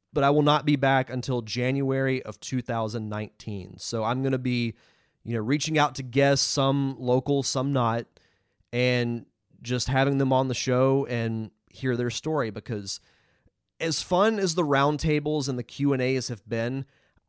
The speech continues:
I feel like the show itself has kind of lost its original identity. And that was, you know, hearing other people's experiences and how they got to where they are now.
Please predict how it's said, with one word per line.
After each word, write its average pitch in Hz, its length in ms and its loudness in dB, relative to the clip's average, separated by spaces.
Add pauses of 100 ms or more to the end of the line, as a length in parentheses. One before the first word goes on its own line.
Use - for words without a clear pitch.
I 131 140 2
feel 160 360 2
like 139 560 0 (220)
the 123 160 -4
show 139 380 4
itself 127 640 0
has 117 200 -4
kind 123 300 -4
of 107 360 -6 (340)
lost 120 560 -2
its 113 200 -8
original 113 480 -6
identity. 104 600 -6
And 104 160 -10
that 113 200 -4
was, 113 420 -2 (720)
you 117 120 -8
know, 117 360 0
hearing 165 500 0
other 151 240 2
people's 139 460 -2
experiences 120 1160 -6 (440)
and 113 160 -6
how 127 300 2
they 123 180 0
got 117 360 -2
to 123 140 -6
where 113 240 -4
they 107 160 -4
are 98 260 -4
now. 73 480 -10